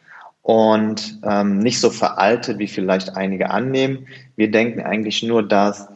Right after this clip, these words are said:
man das E-Mail-Schreiben mit Hilfen von coolen und praktischen Features, wie sie, ja, Mail Butler bietet, wieder attraktiver machen kann und somit auch, ähm, produktiver und effizienter gestalten kann.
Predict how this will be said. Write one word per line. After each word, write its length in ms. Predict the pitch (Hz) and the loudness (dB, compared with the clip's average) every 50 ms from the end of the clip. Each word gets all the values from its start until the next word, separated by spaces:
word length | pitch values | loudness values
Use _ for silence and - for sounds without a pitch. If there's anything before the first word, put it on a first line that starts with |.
| - _ _ _ _ _ _ _ _ _ | -20 _ _ _ _ _ _ _ _ _
man 180 | 104 101 110 | -4 0 0
das 200 | 110 107 - - - | 0 -2 -4 -6 -4
E-Mail-Schreiben 600 | 120 120 127 123 117 - - - 113 107 104 104 | -2 2 2 2 2 0 -2 0 2 2 2 2
mit 140 | 101 95 - | 0 -2 -2
Hilfen 360 | - 117 117 117 113 - 104 | -2 -2 -2 -2 -2 -8 -10
von 260 | - - 110 104 101 | -8 -6 -8 -8 -8
coolen 300 | - - - 139 143 139 | -8 -4 0 2 2 2
und 140 | 127 107 101 | 2 0 -2
praktischen 440 | - - - - - 117 - - 104 | -4 -8 -8 -6 -4 -6 -4 -4 -6
Features, 680 | - - 135 135 131 - - 117 120 127 123 - - _ _ _ | -2 -2 -4 -2 0 0 2 2 2 2 0 -6 -16 _ _ _
wie 120 | - 104 104 | 0 0 2
sie, 300 | 101 101 95 92 - _ _ _ _ | 4 2 2 0 -2 _ _ _ _
ja, 160 | - - - - | -2 -2 -2 0
Mail 200 | - 92 101 104 | 0 2 2 4
Butler 260 | 101 95 - - 110 | 2 0 0 0 -2
bietet, 440 | 98 95 110 117 - - 123 120 - - - - - - - _ _ | 0 0 -4 -4 2 0 0 0 0 -8 -20 -20 -20 -20 -20 _ _
wieder 200 | - 113 113 101 | 0 2 4 4
attraktiver 580 | 101 107 - - 101 - - 131 127 120 110 95 | 2 0 0 -4 -4 -2 -2 -2 0 2 2 2
machen 280 | 90 87 90 - 90 | 2 0 -2 -4 -10
kann 360 | - - 95 92 90 92 90 87 | -10 -4 -2 -2 -2 -2 -4 -6
und 380 | - - 98 95 95 95 92 | -4 -4 -2 0 0 -2 -2
somit 360 | 95 101 104 107 107 101 101 | -2 -2 0 2 0 0 0
auch, 540 | - - 95 92 92 95 95 92 - - - 95 | 0 0 2 4 4 4 2 0 -2 -6 -4 -4
ähm, 220 | 92 92 95 92 | -2 -2 -4 -6
produktiver 580 | - - - 95 90 - - - - 117 107 110 | -6 -6 -6 -6 -6 -6 -6 -2 -2 0 0 0
und 80 | 101 - | 0 0
effizienter 520 | 98 - 101 98 - - 101 101 - 101 | -2 -4 -6 -4 -2 -2 -2 0 -2 -4
gestalten 580 | 87 - - - - 80 82 82 - - - - | -4 -4 -8 -6 -4 -4 -4 -6 -6 -12 -12 -12
kann. 280 | - - - - 165 | -12 -14 -14 -14 -14